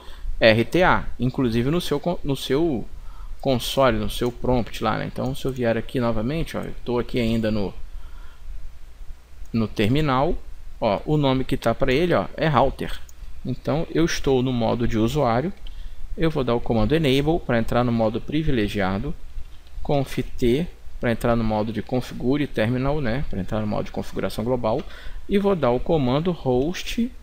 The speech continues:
name R T A. Pronto, feito isso, ó, defini já, host name é o comando,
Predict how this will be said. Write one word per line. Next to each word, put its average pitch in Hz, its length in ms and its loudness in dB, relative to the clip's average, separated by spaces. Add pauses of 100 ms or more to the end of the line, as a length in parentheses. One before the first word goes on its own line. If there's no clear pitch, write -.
(500)
name 196 520 4 (640)
R 113 260 2
T 180 220 2
A. 123 140 2 (800)
Pronto, 120 300 2
feito 175 520 0
isso, 165 320 0
ó, 98 80 -2
defini 135 540 2
já, 107 180 2
host 131 360 -2
name 120 240 2
é 123 40 4
o 131 60 2
comando, 151 580 2